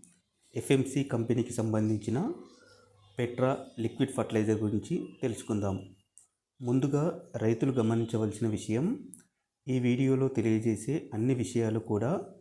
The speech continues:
కంపెనీ వారు తన లేబుల్లో పొందుపరిచిన విషయాలను మాత్రమే తెలియజేయడం జరుగుతుంది. ఇట్టి విషయాన్ని రైతులు గమనించగలరు. ఇక వీడియోలోకి వెళ్తే, పెట్రా అనేది ఒక ఫోర్టిఫైడ్ లిక్విడ్ ఫర్టిలైజర్.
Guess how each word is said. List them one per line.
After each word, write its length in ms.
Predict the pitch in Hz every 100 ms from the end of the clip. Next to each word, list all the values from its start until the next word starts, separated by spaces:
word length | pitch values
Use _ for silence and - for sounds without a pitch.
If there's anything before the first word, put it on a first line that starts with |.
| _ _ _ _ _
కంపెనీ 380 | 113 117 131 131
వారు 560 | 120 117 120 180 - - -
తన 140 | 117
లేబుల్లో 500 | 113 113 117 127 131
పొందుపరిచిన 640 | 135 113 113 113 110 117 120
విషయాలను 520 | 101 - 113 113 110
మాత్రమే 560 | 104 101 104 131 233 - - - _ _
తెలియజేయడం 580 | 117 120 120 117 113 127
జరుగుతుంది. 840 | 131 101 104 104 117 220 - - - - _ -
ఇట్టి 220 | 117 127
విషయాన్ని 840 | 120 - 123 123 117 160 320 - - 117
రైతులు 640 | 110 110 127 185 180 - 120
గమనించగలరు. 840 | 110 117 117 120 107 101 95 - - - _ - - _ _ _
ఇక 120 | 135 135
వీడియోలోకి 580 | 123 131 131 135 123
వెళ్తే, 600 | 120 107 127 160 - - - - _ _ _
పెట్రా 320 | 120 120 147
అనేది 320 | 131 127 127 139
ఒక 500 | - 147 - - - -
ఫోర్టిఫైడ్ 480 | 127 127 120 135 151 - - - 117
లిక్విడ్ 320 | 117 - -
ఫర్టిలైజర్. 600 | 123 - 110 101 95